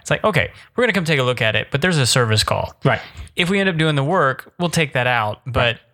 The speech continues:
Speaker 1: you know.
Speaker 2: That happens all the time.
Speaker 1: Yeah.
Speaker 2: But
Speaker 1: it's not a big deal.
Speaker 2: it's not the way these companies are run. They know they've got you,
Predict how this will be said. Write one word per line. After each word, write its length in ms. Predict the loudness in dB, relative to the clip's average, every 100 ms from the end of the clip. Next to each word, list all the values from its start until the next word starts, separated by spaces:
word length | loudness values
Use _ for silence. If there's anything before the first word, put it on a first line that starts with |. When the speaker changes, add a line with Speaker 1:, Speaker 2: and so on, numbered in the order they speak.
| _ -2
Speaker 1:
you 100 | 0
know. 240 | 2 0 -2
Speaker 2:
That 140 | 0
happens 260 | 0 -2 0
all 140 | 0
the 100 | 0
time. 220 | -2 -2 -2
Speaker 1:
Yeah. 260 | -2 -2 -8 -14 -4
Speaker 2:
But 140 | -2 0
Speaker 1:
it's 100 | 0
not 180 | -2 0
a 40 |
big 180 | -2 -2
deal. 280 | -4 -4 -2
Speaker 2:
it's 220 | -2 0
not 240 | -2 -2 0
the 80 |
way 140 | 0 0
these 260 | 0 0
companies 480 | 0 0 0 0 2
are 100 | 2
run. 360 | 2 2 2 2
They 120 | 0
know 280 | 0 0 2
they've 200 | 0 0
got 360 | 0 2 0
you, 320 | 2 2 2